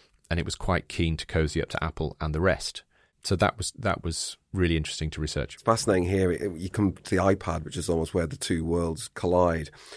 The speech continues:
Speaker 2: and Arm became very worried that Apple was gonna partner with Intel on the iPad, to the extent that they get a call saying, "Apple want to speak to you," and they think they're gonna get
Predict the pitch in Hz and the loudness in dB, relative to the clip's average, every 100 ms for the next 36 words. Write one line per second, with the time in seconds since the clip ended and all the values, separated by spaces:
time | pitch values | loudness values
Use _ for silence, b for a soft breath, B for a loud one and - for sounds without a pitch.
0 | B 87 92 95 92 82 90 82 90 85 | B 2 6 8 6 4 0 2 4 4
1 | 82 90 85 80 - - - 80 82 85 | 6 6 6 2 -6 -8 -8 -6 -4 -4
2 | 82 - 90 - 82 80 82 82 - 80 | -4 0 -2 0 -4 -2 -2 -2 -4 -4
3 | 80 - B B B 87 82 85 85 85 | -4 -8 B B B -4 -2 -2 -2 -4
4 | 78 78 B B B - 85 - 101 76 | -6 -8 B B B -6 -6 0 0 0
5 | 76 82 87 - - 98 90 85 90 85 | -2 -2 -2 -2 -2 2 2 2 0 -2
6 | 82 - 82 80 - - 87 - 90 82 | -4 -4 -4 -4 -6 -4 -4 -2 -2 -2
7 | 82 92 87 82 80 76 | -2 -2 -2 -4 -4 -6